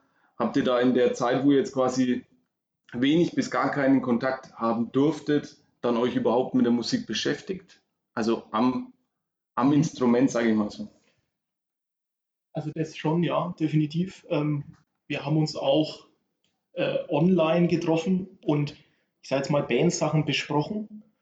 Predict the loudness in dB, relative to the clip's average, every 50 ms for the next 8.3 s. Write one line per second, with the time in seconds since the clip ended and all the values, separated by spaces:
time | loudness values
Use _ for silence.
0 | _ _ _ _ _ _ _ -6 -4 -2 -2 -2 -2 -2 -2 -2 -2 -4 -4 -2
1 | 0 2 2 2 4 2 2 0 -2 -2 -2 0 0 2 2 0 0 -4 -4 -4
2 | -4 -4 -6 -6 -10 -16 -20 -20 _ _ -8 -4 -4 -2 -2 -2 0 0 2 2
3 | 2 0 0 0 0 0 2 2 0 0 0 -2 -2 -4 -6 -6 -6 -8 -6 -4
4 | -2 -2 -2 -2 -4 -4 -4 -4 -2 0 0 -2 -2 -2 -2 -2 0 0 2 2
5 | 0 0 -2 -2 -2 -2 -2 0 0 0 -2 -2 -4 -4 -2 -2 -2 -2 0 0
6 | 2 2 0 0 -2 -2 -2 -2 -2 -2 -2 -2 -2 -2 -2 -4 -4 -2 -2 -2
7 | -2 -4 -6 -6 -10 -6 -4 -4 -4 -2 -4 -4 -4 -4 -4 -6 -6 -6 -8 -8
8 | -6 -4 -2 0 0 0